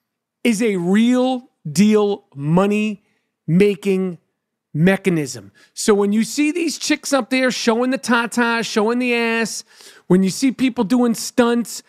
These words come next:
and all that stuff, I have learned in the last few days that TikTok,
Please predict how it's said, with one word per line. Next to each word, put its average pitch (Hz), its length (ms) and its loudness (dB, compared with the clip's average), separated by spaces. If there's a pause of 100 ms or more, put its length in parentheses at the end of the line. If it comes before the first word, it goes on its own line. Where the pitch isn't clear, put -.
(180)
and 156 140 2
all 202 220 2
that 254 240 -6
stuff, - 600 -2 (840)
I 247 220 2
have 294 200 -4
learned 269 400 0
in 233 80 0
the 226 80 0
last 240 340 -4
few 233 180 -2
days 269 280 -2
that 196 240 -2
TikTok, - 720 -2